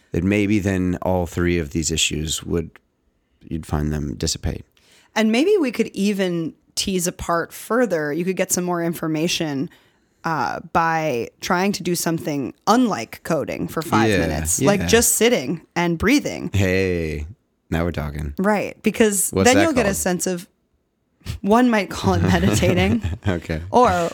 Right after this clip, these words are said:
Speaker 2: one might be super patronizing by <laughs> pointing that out.
Speaker 1: <laughs> What? Oh, come on,
Speaker 2: Yeah,
Speaker 1: yo.
Speaker 2: no, I'm just kidding.
Speaker 1: Hey.
Speaker 2: Um,
Speaker 1: Hey.
Speaker 2: hey.
Speaker 1: Hey.
Speaker 2: Hey now.
Speaker 1: Hey, guys.
Speaker 2: Um,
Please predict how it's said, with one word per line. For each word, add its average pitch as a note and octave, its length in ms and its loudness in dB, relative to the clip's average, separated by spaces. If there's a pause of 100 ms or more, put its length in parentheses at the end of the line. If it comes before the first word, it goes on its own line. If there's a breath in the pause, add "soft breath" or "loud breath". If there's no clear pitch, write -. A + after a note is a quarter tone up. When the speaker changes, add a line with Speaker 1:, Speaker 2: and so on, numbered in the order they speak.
Speaker 2:
one G#3+ 200 6
might G3 140 0
be F3+ 80 0
super F3 280 -2
patronizing E3 600 -2
by E3+ 120 2
<laughs> - 20 2
pointing A#3 320 6
that A3+ 320 4
out. A2+ 160 2
Speaker 1:
<laughs> A2+ 100 0
What? A#2+ 560 -2 (160)
Oh, - 480 0
come C3 240 0
on, D#2 320 0
Speaker 2:
Yeah, D#2 220 0
Speaker 1:
yo. D#2 60 0
Speaker 2:
no, D#3 80 0
I'm D#3+ 160 -2
just F3+ 160 -4
kidding. - 220 -6 (100)
Speaker 1:
Hey. F2 340 0
Speaker 2:
Um, F#3 560 2
Speaker 1:
Hey. F#2+ 760 -4
Speaker 2:
hey. E3+ 840 -4
Speaker 1:
Hey. G2+ 160 -2
Speaker 2:
Hey A3+ 300 0
now. D#3+ 440 -4
Speaker 1:
Hey, G4+ 380 -2
guys. - 800 -2
Speaker 2:
Um, A3 340 4